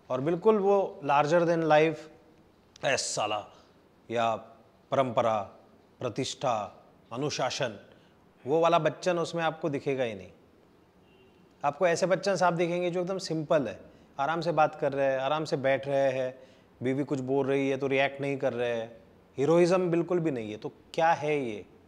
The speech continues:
अपने आप को बदलने की कोशिश।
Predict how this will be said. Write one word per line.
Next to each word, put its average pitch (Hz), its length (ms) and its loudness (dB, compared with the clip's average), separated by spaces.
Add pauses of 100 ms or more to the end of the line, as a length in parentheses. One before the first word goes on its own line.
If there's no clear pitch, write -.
(1200)
अपने 147 280 -6
आप 160 260 -4
को - 500 0 (420)
बदलने 156 580 2
की 196 140 -4
कोशिश। 113 680 -8